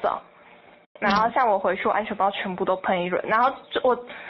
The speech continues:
到公司我才把安全帽脱下来。假如我中间有去买什么饮料啊或食物，我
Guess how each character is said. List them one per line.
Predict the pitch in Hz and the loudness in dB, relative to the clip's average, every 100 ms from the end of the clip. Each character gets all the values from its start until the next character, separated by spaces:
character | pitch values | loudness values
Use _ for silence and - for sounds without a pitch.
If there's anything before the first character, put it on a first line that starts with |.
| - - - | -16 -18 2
到 | 330 277 | 4 4
公 | 285 240 | 4 0
司 | 247 | 2
我 | 220 | 0
才 | 226 | 2
把 | 208 | 0
安 | 185 | 0
全 | 202 | 0
帽 | 190 185 | 0 0
脱 | 180 170 | 0 -4
下 | 196 196 - | -2 -2 0
来。 | 220 | 0
假 | 220 | 2
如 | 202 | 4
我 | 226 | 4
中 | 226 | 4
间 | 233 240 | 2 2
有 | 196 | 2
去 | 185 | 0
买 | 220 190 | 0 0
什 | 208 | 0
么 | 190 | -2
饮 | - 190 | 0 0
料 | 190 233 208 | 2 4 4
啊 | 196 | 4
或 | 208 240 | 4 2
食 | 240 196 | 0 0
物， | 202 | 4
我 | 220 131 | 4 4